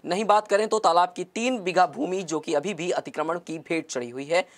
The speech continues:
जिसके ऊपर खेती की जा रही है। बात करें तहसील प्रशासन, कहीं ना कहीं भूमाफियाओं के दबाव में। बात की जाए, प्रशासन अपना काम तालाब पर से अतिक्रमण हटाने का तो कर रहा है, लेकिन ऐसा क्या मामला है जो कि गांव बेलडा में दो हज़ार सोलह से तालाब के ऊपर अतिक्रमण हो रखा है, जो आज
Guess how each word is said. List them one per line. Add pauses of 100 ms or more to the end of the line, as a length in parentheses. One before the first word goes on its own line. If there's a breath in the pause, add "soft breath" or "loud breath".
(220 soft breath)
जिसके
ऊपर
खेती
की
जा
रही
है।
बात
करें
तहसील
प्रशासन, (280 soft breath)
कहीं
ना
कहीं
भूमाफियाओं
के
दबाव
में। (840 soft breath)
बात
की
जाए,
प्रशासन
अपना
काम
तालाब
पर
से
अतिक्रमण
हटाने
का
तो
कर
रहा
है,
लेकिन
ऐसा
क्या
मामला
है
जो
कि
गांव
बेलडा
में
दो
हज़ार
सोलह
से
तालाब
के
ऊपर (260 loud breath)
अतिक्रमण
हो
रखा
है,
जो
आज